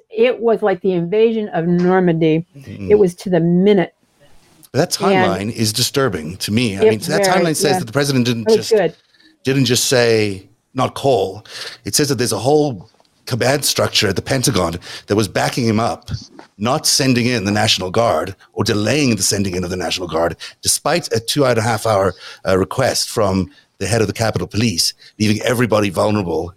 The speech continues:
Speaker 2: inside Congress.
Speaker 1: What was the Tuberville? What time is the Tuberville call?
Speaker 2: Uh, that was at,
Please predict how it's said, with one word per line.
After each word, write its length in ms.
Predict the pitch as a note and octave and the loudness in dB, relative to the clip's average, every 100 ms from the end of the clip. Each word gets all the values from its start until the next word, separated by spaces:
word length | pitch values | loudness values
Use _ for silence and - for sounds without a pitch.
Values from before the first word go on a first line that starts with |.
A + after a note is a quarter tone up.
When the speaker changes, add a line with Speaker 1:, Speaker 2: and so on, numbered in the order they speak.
| - | -8
Speaker 2:
inside 420 | G2+ G#2+ F2 D#2 - _ _ _ _ - | -2 0 0 0 -6 _ _ _ _ -16
Congress. 300 | - G3+ F3+ E4+ | -4 -4 -2 2
Speaker 1:
What 20 | |
was 140 | A#4 A4 | 2 2
the 160 | E4 - | 0 0
Tuberville? 540 | D4+ C#4+ C#4 C4+ A#3 | 0 2 2 2 2
What 160 | B3+ G4 | 0 0
time 220 | F#4 F#4 | 2 2
is 80 | C#4 | 2
the 100 | A#3+ | 0
Tuberville 560 | C#4 B3+ B3+ B3 C4 | 2 2 2 0 0
call? 300 | C4 C4+ C4+ - _ _ _ | 0 0 0 -4 _ _ _
Speaker 2:
Uh, 240 | - G2+ G2+ | -2 2 2
that 160 | A2 | 2
was 160 | C3+ A2+ | 2 2
at, 160 | A2 | -2